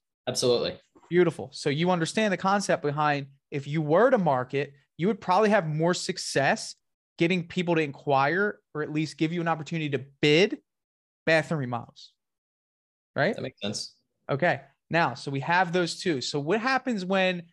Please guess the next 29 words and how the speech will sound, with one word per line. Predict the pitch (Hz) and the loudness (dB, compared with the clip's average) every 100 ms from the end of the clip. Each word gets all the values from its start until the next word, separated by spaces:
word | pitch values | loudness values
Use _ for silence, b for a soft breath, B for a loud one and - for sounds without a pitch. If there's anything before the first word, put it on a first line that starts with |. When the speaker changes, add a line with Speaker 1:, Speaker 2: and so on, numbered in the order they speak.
| _ | _
Speaker 2:
there's | 165 156 | -2 0
a | 147 | -2
product | - 165 165 170 160 | 0 2 2 2 -4
in | |
high | 139 - 156 165 | -8 -2 0 0
demand | 160 156 151 139 104 - | -2 -4 -2 -2 -6 -6
over | 143 143 | -6 -4
time? | 139 - 139 120 - _ _ _ _ _ _ _ _ _ - | -8 -2 -2 -2 -6 _ _ _ _ _ _ _ _ _ -6
What | 143 | -2
happens | 175 220 233 170 | 0 0 0 -2
is, | 165 | -2
is | 156 151 | -2 -2
that | 147 165 | -2 -2
in | 156 | -4
the | 147 - - | -6 -8 -8
production | 139 - 170 240 - 170 | -4 0 0 2 0 0
market, | 147 156 247 262 131 117 _ _ - | 2 2 2 0 -6 -6 _ _ -2
you | 156 | 0
have | 147 | 2
more | 156 170 175 - - | 2 2 2 -2 -14
skilled | - - 190 202 196 | -14 -2 2 4 4
individuals | 180 151 151 196 185 156 135 | 0 0 2 2 2 -4 -2
that | 151 143 | -2 -2
know | 143 151 156 | -2 -2 0
how | 156 | -2
to | 139 | -4
do | 135 - 175 208 165 107 - _ _ 135 | -6 -4 0 2 2 -2 -10 _ _ -6
that | 143 139 127 - _ | 0 0 -2 -8 _
service. | - - 143 113 107 - | -12 -4 -4 -4 -10 -18